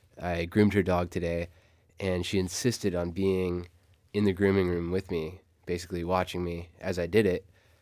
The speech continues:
which was fine. I let her, and it was interesting. It was eye-opening. I was talking to her the whole time,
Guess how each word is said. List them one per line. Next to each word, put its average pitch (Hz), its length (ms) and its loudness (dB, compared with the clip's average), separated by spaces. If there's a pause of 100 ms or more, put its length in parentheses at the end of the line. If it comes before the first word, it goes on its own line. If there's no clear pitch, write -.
which 98 120 -4
was 120 120 -2
fine. 101 400 2
I 98 80 0
let 98 220 2
her, 92 260 -2 (520)
and 90 400 2 (220)
it 101 100 0
was 117 120 4
interesting. 101 460 4
It 98 40 4
was 87 80 -2
eye-opening. 95 640 2 (120)
I 95 80 -2
was 90 100 -2
talking 92 300 0
to 92 60 0
her 92 80 2
the 90 100 0
whole 92 140 -2
time, 90 400 -4